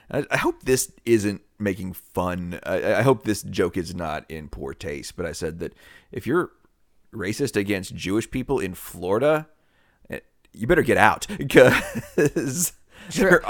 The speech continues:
Speaker 1: all ar-, like, they're, they're all around now.
Speaker 2: But they're in South Florida.
Speaker 1: Yeah, that's what I'm saying.
Speaker 2: That's
Speaker 1: They're
Speaker 2: what I'm saying. Like,
Speaker 1: Yeah, well, they're, they're the fifties, so, like, but, like,
Speaker 2: But
Speaker 1: guess
Speaker 2: even,
Speaker 1: what? They're
Speaker 2: oh, even in the fifties. That's, that's the thing.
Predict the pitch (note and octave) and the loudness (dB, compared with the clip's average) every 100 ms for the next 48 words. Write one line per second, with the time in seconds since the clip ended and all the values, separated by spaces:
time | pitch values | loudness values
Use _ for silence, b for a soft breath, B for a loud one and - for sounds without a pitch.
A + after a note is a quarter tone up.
0 | - D3 C#3 C#3 C3+ B2+ A#2 C3 C#3+ B2 | 8 8 8 6 6 6 4 2 2 -6
1 | F#2+ C#3+ B2+ A2 G2+ B2+ G#2+ G2+ A#2+ F#2 | 2 8 10 10 10 8 8 4 2 6
2 | D#4+ - F4+ G4+ F4+ - C#4 B3+ - F#4 | 6 8 6 8 6 10 10 10 8 10
3 | C#4+ C#3+ D3 E3+ E3+ E3 G3+ E4+ G#4+ F4+ | 10 8 6 10 10 10 10 12 10 8
4 | D4 C#4+ C4 C#4+ F4 E4+ F3 E3+ b - | 8 10 8 6 2 2 0 -4 b 4
5 | G#3 A#2 D3+ G3+ A3+ C#4+ C4 A3 D3 - | 6 8 6 4 4 4 6 6 6 4
6 | - - - - - A#2+ G2+ G#2 G#2+ G2+ | 0 -2 -10 -8 0 2 2 2 2 0
7 | G#2 G2 F#2+ - F#2+ - G4 C#5 B4 - | 0 0 -2 -10 -10 4 10 10 10 6
8 | - A2+ F3+ - F#4+ G4+ G#4+ B4+ B4+ A#4+ | 8 6 6 10 10 12 10 10 6 4
9 | A#4+ B4+ B4 G4+ F4+ F#3 D3+ - - _ | 6 6 6 6 8 6 2 -2 -16 _
10 | - _ _ _ _ _ _ _ _ _ | -20 _ _ _ _ _ _ _ _ _
11 | _ _ _ G3+ C4+ D4 - A3+ D4 D4+ | _ _ _ 6 8 8 4 4 8 8
12 | - D#4 D4+ D#4 F3+ - | 8 0 2 2 0 -4